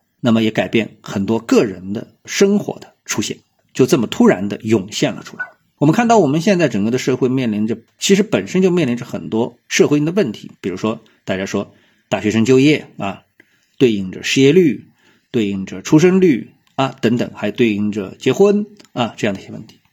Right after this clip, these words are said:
当然呢，当人工智能啊，chat G P T出现之后，这个问题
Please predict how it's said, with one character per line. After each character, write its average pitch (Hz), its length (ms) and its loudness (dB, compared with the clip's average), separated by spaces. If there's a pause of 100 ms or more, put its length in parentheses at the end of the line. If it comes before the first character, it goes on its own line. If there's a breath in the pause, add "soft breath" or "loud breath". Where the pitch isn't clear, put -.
当 208 160 4
然 202 140 2
呢， - 80 -16 (200)
当 226 300 0
人 123 220 2
工 151 160 2
智 143 140 -4
能 101 200 -6 (240)
啊 110 240 -2
，chat 120 220 -2
G - 100 -12
P - 120 -18
T 104 100 -8
出 - 120 -16
现 104 140 -14
之 - 120 -16
后， 202 120 -16
这 180 140 0
个 180 80 -2
问 175 120 -2
题 127 220 -12